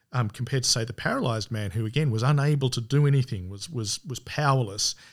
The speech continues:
it, it's kinda like a withered branch or tree, a deadness that's brought back to life when Jesus says, doesn't just say, "Be healed," he says, "Stretch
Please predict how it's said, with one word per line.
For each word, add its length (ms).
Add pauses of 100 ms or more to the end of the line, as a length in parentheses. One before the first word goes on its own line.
(240)
it, 160
it's 120
kinda 300
like 180
a 80
withered 340
branch 300
or 80
tree, 380
a 40
deadness 600
that's 200
brought 520
back 220
to 100
life 260
when 100
Jesus 360
says, 160 (160)
doesn't 300
just 180
say, 280
"Be 240
healed," 360
he 80
says, 160
"Stretch 580